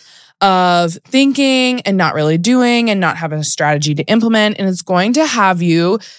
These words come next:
sometimes fork off that circular path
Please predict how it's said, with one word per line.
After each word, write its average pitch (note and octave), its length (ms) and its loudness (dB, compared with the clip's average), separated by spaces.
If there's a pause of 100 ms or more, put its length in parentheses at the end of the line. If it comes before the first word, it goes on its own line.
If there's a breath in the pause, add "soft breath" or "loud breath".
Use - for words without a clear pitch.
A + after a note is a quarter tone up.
sometimes A#3+ 800 0
fork F#3+ 420 0
off D4+ 380 0
that F3 240 0
circular D#3+ 480 0
path D3 540 -6